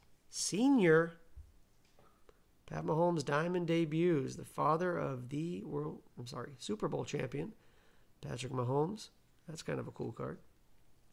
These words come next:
Probably not worth as much as his son's rookie. Sid Fernandez,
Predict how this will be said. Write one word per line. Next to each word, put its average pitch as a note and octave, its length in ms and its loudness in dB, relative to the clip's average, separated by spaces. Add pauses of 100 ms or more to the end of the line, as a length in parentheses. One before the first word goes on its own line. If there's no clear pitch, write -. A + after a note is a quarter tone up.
(760)
Probably D#3+ 300 -12
not D#3+ 160 -8
worth C#3 200 -2
as C3+ 120 -12
much C#3 200 -6
as C#3 120 -10
his B2+ 120 -12
son's C3+ 360 -6
rookie. C#3 340 -10 (640)
Sid C3 220 -8
Fernandez, E3+ 1040 0